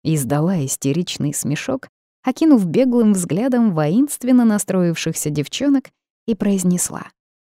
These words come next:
«Дознаватель и его помощник уверены, что это они у нас информацию выспрашивают, а мы тем временем будем выяснять у них?» «Выходит так»,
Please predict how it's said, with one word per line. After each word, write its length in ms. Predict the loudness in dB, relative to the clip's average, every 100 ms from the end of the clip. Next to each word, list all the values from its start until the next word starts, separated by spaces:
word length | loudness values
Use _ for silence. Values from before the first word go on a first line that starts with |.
| _ _ _ _ _ _ _
«Дознаватель 720 | 2 4 6 4 2 0 0
и 40 | 0
его 280 | 2 0 -2
помощник 720 | -2 0 0 -2 -8 -10 _ _ -2
уверены, 520 | 2 4 4 6 4
что 240 | 2 0
это 240 | 0 2 4
они 320 | 6 6 4
у 80 | 4
нас 240 | 2 0
информацию 720 | -2 0 2 2 0 -2 -4
выспрашивают, 840 | -2 -2 -4 -6 -8 -8 -8 -8 -12 _ _ _ 4
а 140 | 8
мы 160 | 8 8
тем 180 | 4
временем 480 | 4 4 6 6 6
будем 320 | 4 4 4
выяснять 500 | 4 2 2 -2 -2
у 40 | 0
них?» 320 | 0 0 -6 _ _ _ _ _ -4
«Выходит 680 | 2 4 4 2 2 2 0
так», 500 | -2 -2 -2 -8 -20